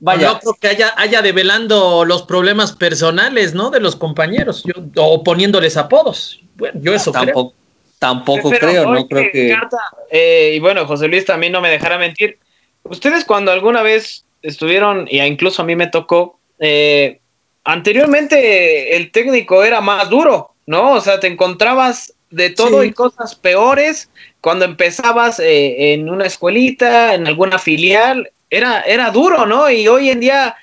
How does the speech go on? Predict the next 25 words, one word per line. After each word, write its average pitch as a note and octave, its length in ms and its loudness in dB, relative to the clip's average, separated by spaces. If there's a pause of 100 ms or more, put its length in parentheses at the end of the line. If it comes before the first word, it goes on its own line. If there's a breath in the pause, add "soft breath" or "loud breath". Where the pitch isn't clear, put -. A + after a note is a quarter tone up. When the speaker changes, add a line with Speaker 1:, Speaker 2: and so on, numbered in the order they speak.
(260 soft breath)
Speaker 3:
eso A#3+ 280 0
de G#3+ 120 2
que G3 120 -2
dicen A3+ 440 -2
que, F3+ 680 2 (420)
eh, D#3 680 0
una G3+ 260 -2
generación F3+ 580 0
de A3 120 0
cristal, G3 360 -2
pues - 140 -2
parece B3 260 0
que G#3+ 100 -4
también G3 320 -2
afecta A#3 680 -2
Speaker 2:
<laughs> - 60 -10
Speaker 3:
a, D3+ 200 -4
a F3 60 -2
los F3+ 160 -2
jugadores. G3+ 520 2
O F#3+ 60 -14
sea, F#3 100 -16
esto A#3 140 -6
agarra B3 400 -2
parejo. A3+ 580 -2